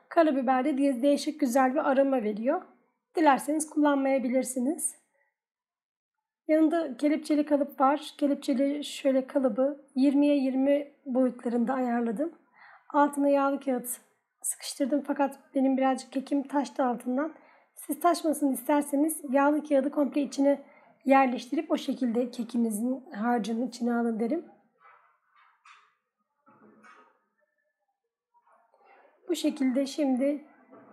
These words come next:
ke-, e, brownie harcını kalıbımın içine alıyorum.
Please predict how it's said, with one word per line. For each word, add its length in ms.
ke-, 420
e, 80
brownie 320
harcını 640
kalıbımın 500
içine 260
alıyorum. 520